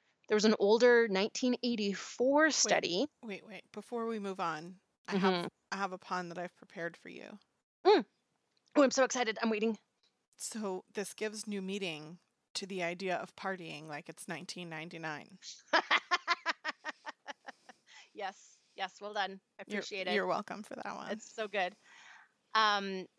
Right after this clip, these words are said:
Speaker 1: do you
Speaker 2: And
Speaker 1: have a
Speaker 2: isn't nineteen
Speaker 1: nineteen eighty-four?
Speaker 2: I was gonna
Speaker 1: You're
Speaker 2: say, isn't nineteen eighty-four like the, um,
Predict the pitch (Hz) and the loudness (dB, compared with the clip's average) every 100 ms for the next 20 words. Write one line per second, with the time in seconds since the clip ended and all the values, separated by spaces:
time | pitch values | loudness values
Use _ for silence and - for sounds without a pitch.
0 | 196 214 262 320 415 403 381 370 302 214 | -10 0 4 6 6 6 6 4 -2 -4
1 | 214 - 190 185 269 359 339 370 381 277 | -6 -8 2 6 10 8 8 6 6 6
2 | 339 302 285 392 339 330 330 349 302 294 | 6 8 6 6 6 6 6 4 6 4
3 | 302 254 262 285 262 233 247 233 214 202 | 2 6 8 8 6 2 2 6 8 8
4 | 190 196 | 4 -6